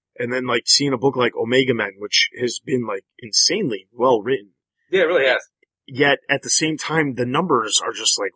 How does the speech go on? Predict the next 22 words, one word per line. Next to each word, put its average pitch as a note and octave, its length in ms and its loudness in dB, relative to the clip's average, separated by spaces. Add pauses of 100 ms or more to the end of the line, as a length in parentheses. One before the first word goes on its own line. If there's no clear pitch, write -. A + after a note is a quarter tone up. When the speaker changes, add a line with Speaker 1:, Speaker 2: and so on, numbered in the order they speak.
(140)
Speaker 1:
horrible, D3+ 320 4
and A2+ 80 -6
you A2+ 80 -4
have C3 140 -2
to - 100 -20
think, D3 220 -2 (640)
y-, - 500 -4
it C3+ 160 0
has D#3 280 2
to, C3+ 120 -8
there C#3+ 180 0
has C3 260 0
to - 80 -2
be D#3 40 -4
some C#3+ 220 2
sort B2+ 220 0
of A2 80 -2
correlation. B2+ 560 2 (120)
Either, G#2+ 240 -8
either A#2+ 260 -2
it's - 180 -4
the G2 260 -10